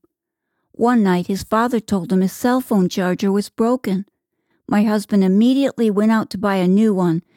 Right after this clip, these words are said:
and then drove to his father's place to deliver it.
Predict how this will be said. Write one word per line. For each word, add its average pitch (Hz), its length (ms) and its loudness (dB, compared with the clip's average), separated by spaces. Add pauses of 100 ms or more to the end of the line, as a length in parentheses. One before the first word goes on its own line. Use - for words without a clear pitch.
(200)
and 214 180 0
then 226 180 2
drove 233 320 0
to 285 100 -2
his 277 140 -2
father's 226 440 -2
place 196 380 -2
to 208 140 -6
deliver 196 480 0
it. 160 100 -8